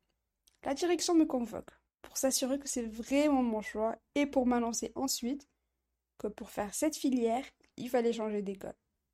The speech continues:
chose qui était impossible. J'ai dû donc me forcer et changer de filière. Et voici déjà un premier choix qu'on t'impose, sans prendre en considération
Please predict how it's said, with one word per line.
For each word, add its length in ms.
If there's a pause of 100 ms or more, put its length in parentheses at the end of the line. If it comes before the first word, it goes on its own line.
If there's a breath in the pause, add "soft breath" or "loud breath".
chose 220
qui 80
était 140
impossible. 460 (1080)
J'ai 200
dû 120
donc 300
me 260
forcer 540 (320)
et 80
changer 340
de 100
filière. 440 (1300)
Et 100
voici 580
déjà 680
un 160
premier 640
choix 400 (260)
qu'on 180
t'impose, 680 (380)
sans 280
prendre 360
en 80
considération 920